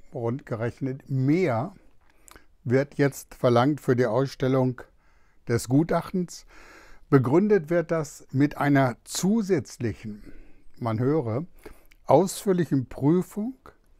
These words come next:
von nach dem Studium absolvierten Fortbildungs-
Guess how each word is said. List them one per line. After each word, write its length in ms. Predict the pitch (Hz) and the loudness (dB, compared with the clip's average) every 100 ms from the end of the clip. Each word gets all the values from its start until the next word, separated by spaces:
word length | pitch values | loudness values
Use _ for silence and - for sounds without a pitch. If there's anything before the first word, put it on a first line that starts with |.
| - - _ | -20 -20 _
von 240 | - 135 | 4 6
nach 220 | 127 160 - | 6 4 4
dem 180 | 175 | 0
Studium 680 | 143 - - 185 185 196 185 | 0 -2 -2 0 4 4 4
absolvierten 640 | 156 - 147 135 156 135 | 0 -2 0 2 2 2
Fortbildungs- 1040 | - - 147 170 - 170 165 165 165 - - | -2 2 4 2 0 2 2 2 0 -6 -20